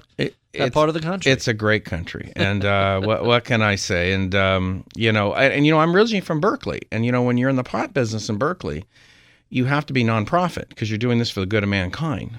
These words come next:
Speaker 1: okay?
Speaker 2: Right.
Speaker 1: And they did arrest one of the Berkeley pot growers because he made too much money one year. They arrested him for capitalism, okay?
Speaker 2: That's pretty hilarious. It's,
Speaker 1: Yeah.
Speaker 2: uh, so now that we have states like Colorado and Oregon and, uh, another two dozen states about to make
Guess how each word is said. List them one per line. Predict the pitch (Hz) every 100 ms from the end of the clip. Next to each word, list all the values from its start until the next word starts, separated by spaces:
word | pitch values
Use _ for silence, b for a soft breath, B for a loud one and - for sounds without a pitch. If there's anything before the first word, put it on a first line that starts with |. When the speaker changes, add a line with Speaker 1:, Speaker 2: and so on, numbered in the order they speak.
| -
Speaker 1:
okay? | 98 117 107
Speaker 2:
Right. |
Speaker 1:
And | - 117
they | 123
did | 127 170
arrest | 165 135 131
one | 123 123
of |
the | 117
Berkeley | 110 113 113
pot | 104 117 120
growers | 104 95 90 87 - - b b b -
because | 98 107 101
he |
made | 104 98
too | 95
much | 98 92
money | 98 92
one | 85 76
year. | 60 -
They | 101
arrested | 101 110 -
him | 104
for | 92
capitalism, | - 101 95 85 64 - - _ -
okay? | - 82 _ _ -
Speaker 2:
That's | 123 -
pretty | - 127
hilarious. | 110 110 107 135 101 - -
It's, | 113 107 98
Speaker 1:
Yeah. | 131
Speaker 2:
uh, | 123 -
so | - - 170
now | 160 185 220
that | 170 170 160
we | 147 143
have | 139
states | - - 123 117 120
like | 107
Colorado | - 113 110 101 117 135 143 143 135 -
and | 98 95 90 -
Oregon | 131 139 131 127 127 127 b b b -
and, | 120 110 113 123
uh, | 113 107 98
another | - 110 117 139
two | 123 - 156
dozen | 139 113 120
states | - 123 117
about | 98 80 107 123
to | - 127
make | 113 107